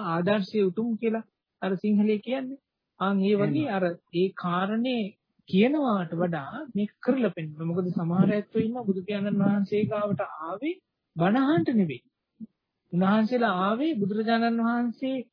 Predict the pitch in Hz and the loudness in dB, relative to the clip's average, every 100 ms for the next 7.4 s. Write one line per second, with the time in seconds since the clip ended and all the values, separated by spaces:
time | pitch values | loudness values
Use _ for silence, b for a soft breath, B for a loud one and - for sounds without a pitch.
0 | _ _ _ 196 196 190 190 180 185 175 | _ _ _ 0 2 4 2 -2 -2 0
1 | 233 226 247 254 285 311 349 240 196 160 | -2 0 0 0 0 2 4 6 4 4
2 | 135 131 - _ _ _ _ _ _ 170 | -2 -12 -20 _ _ _ _ _ _ 2
3 | 175 175 170 165 160 165 165 156 185 208 | 2 4 2 0 0 -2 -2 0 2 4
4 | 208 202 202 190 190 175 175 170 165 165 | 2 0 0 0 0 2 2 -2 -2 -2
5 | 160 165 165 170 170 170 170 180 202 214 | -4 -6 -6 -8 -8 -6 -2 0 2 0
6 | 220 214 - _ _ _ _ 180 165 170 | -2 -6 -8 _ _ _ _ -4 -2 -2
7 | 160 170 160 | -2 -2 0